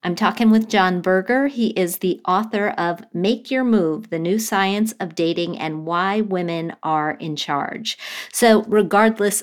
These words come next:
of gender, it is always stressful to ask somebody out. And it can be especially difficult, I think, for women because it goes against those traditional gender roles that we were talking about at the top of the conversation. But you argue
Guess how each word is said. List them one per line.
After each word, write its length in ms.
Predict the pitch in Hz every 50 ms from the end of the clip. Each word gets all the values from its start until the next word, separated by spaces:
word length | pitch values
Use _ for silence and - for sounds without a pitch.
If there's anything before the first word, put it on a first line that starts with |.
| -
of 180 | 170 170 160 165
gender, 500 | - 165 160 151 160 156 160 160 160 - -
it 120 | 202 196
is 160 | 196 180 - - -
always 380 | - 208 214 208 208 196 185 -
stressful 600 | - - 147 143 - - - - - - - _ _ _ _ _ _ _ _ _
to 180 | - - - -
ask 220 | 160 160 - -
somebody 420 | - 160 156 147 160 151 151 151
out. 320 | 156 151 - - - - - - - - - - _ -
And 280 | 165 175 175 180 - - _
it 280 | - 240 240 226 - -
can 360 | - - 277 277 269 226 220
be 560 | 214 208 202 202 202 208 208 208 220 220 220 - _ _ _ _
especially 580 | 240 233 - - 226 220 - - 233 233 240 233
difficult, 760 | 220 262 277 269 - 208 220 220 - 214 180 180 185 180 - -
I 180 | - 190 214 220
think, 260 | 220 202 190 185 -
for 100 | 220 214
women 360 | 220 294 330 294 220 202 190
because 420 | 208 214 220 - - 226 226 220
it 220 | 226 220 220 220 -
goes 500 | 196 196 196 196 196 190 185 185 - - - - - _ _ -
against 460 | 185 170 190 185 190 185 185 - -
those 240 | - 180 175 170 -
traditional 640 | - - - 170 156 175 170 - - 185 175 170 165
gender 440 | 160 165 165 160 165 160 165 165 156
roles 300 | 165 160 160 165 160 -
that 120 | 165 160 -
we 100 | 170 160
were 120 | 165 160
talking 380 | - - 151 151 - 165 156 151
about 220 | 147 151 151 156
at 120 | 156 151
the 40 | -
top 300 | 117 - - 151 147 -
of 80 | 160 151
the 60 | 151
conversation. 800 | 151 - 160 156 156 160 165 - - 247 247 226 226 214 165 156
But 200 | - - - 214
you 180 | 247 302 285
argue 500 | 247 208 196 190 190 196 185 185 180 180